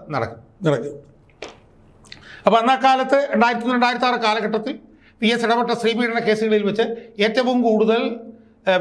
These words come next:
വിവാദം സൃഷ്ടിച്ച ഒ-, ഒരു കേസായിരുന്നു ഈ സ്ത്രീപീഡന കേ-, ഈ, ഈ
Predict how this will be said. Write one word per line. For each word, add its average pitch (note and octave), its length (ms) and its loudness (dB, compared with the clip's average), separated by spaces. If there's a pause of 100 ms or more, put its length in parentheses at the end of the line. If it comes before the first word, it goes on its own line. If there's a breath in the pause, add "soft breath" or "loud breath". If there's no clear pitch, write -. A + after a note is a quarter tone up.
വിവാദം A#3+ 420 2 (260)
സൃഷ്ടിച്ച G#3 380 0 (920 soft breath)
ഒ-, G#3 120 2 (100)
ഒരു A3 180 2
കേസായിരുന്നു G#3+ 640 0
ഈ - 100 0
സ്ത്രീപീഡന F#3 380 0 (100)
കേ-, - 180 -6
ഈ, - 20 2 (220)
ഈ - 20 2